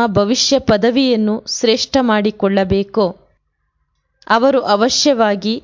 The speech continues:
ಸಹಯೋಗಿಗಳಾಗುತ್ತಾರೆ. ಕೇವಲ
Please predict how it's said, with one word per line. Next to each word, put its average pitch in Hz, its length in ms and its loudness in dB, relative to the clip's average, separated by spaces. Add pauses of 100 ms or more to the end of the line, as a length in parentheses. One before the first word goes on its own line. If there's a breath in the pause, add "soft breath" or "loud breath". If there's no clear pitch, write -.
(100)
ಸಹಯೋಗಿಗಳಾಗುತ್ತಾರೆ. 208 1500 0 (1200)
ಕೇವಲ 277 420 2